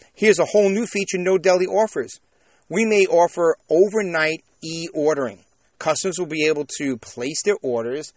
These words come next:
the night before, so it's ready for pickup as soon as they get here first thing in the morning. No other deli does that. So we're doing something more than our competition is already doing. If we try this for just a month,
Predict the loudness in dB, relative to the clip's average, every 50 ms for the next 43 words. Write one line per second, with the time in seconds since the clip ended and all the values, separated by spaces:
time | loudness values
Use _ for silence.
0 | _ -10 -8 -6 -4 -4 -2 -2 -4 -4 -6 -8 -12 -12 -12 -12 -8 -6 -4 -4
1 | -2 -4 -6 -10 _ _ _ -8 -4 -4 -4 -2 0 0 0 0 -2 -4 -8 -4
2 | -2 -2 0 0 0 0 -2 _ _ _ _ -10 -8 -6 -4 -4 -4 -4 -2 -2
3 | -4 -4 -4 -4 -2 -2 -2 -2 -2 -4 -4 -4 -4 -6 -4 -4 -4 -4 -4 -2
4 | -2 -2 -2 -4 -8 -14 _ _ 0 2 2 2 2 0 0 2 2 2 2 2
5 | 2 2 2 2 2 0 -2 -4 -4 -4 -8 -16 _ -2 0 0 2 2 0 -2
6 | -2 -4 -4 -4 -4 -4 -6 -6 -4 -4 -4 0 0 0 0 0 -2 -6 -6 -6
7 | -6 -6 -6 -6 -8 -6 -6 -6 -4 -4 -6 -8 -8 -6 -2 -2 0 0 0 0
8 | 0 -2 -2 -6 -6 -6 -4 -4 -4 -6 -10 _ _ _ -20 -20 -18 _ -6 -6
9 | -2 0 -2 -2 0 0 2 2 2 2 2 -2 -4 -4 -6 -8 -4 -2 0 0
10 | 0 0 -4 -4 -4 -2 -2 -2 -4 -6 -14